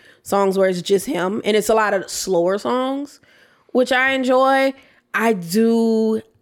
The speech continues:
kind of feel like it's a little feature heavy.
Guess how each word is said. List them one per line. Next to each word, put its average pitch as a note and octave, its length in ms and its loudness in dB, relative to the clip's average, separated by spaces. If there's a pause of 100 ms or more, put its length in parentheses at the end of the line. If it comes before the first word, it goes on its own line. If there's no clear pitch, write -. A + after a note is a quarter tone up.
(100)
kind D4+ 640 -2
of D4 160 2
feel G#3+ 560 2
like F3 680 0 (760)
it's F#3+ 260 0
a F#3+ 60 0
little F#3 880 4
feature F#3 460 -8
heavy. B2 480 -8